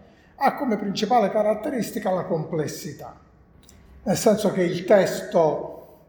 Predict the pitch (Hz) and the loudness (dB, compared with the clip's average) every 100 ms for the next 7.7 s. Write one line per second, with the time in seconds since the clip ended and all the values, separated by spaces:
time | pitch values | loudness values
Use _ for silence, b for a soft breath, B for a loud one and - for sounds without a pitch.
0 | _ _ _ _ 175 156 - 160 139 220 | _ _ _ _ -18 -12 -8 -8 -6 -8
1 | 226 - 277 214 196 165 - - - - | -8 -10 -12 -2 0 0 -4 -14 -18 -20
2 | - 160 185 165 208 147 143 160 156 156 | -18 -2 0 0 2 2 2 2 2 -2
3 | - 208 202 208 170 151 196 - - - | 2 2 2 -4 -2 0 0 -2 -12 -18
4 | - 208 196 165 196 - 220 220 185 175 | -12 0 0 0 -4 2 4 4 0 -2
5 | 165 160 180 165 - 240 196 - 170 180 | -4 -6 -6 -6 0 0 0 -2 -6 -4
6 | 180 269 220 240 269 233 - 208 156 175 | 0 0 2 2 2 -2 0 0 0 -2
7 | 170 - 254 226 139 - | -2 0 4 4 4 -4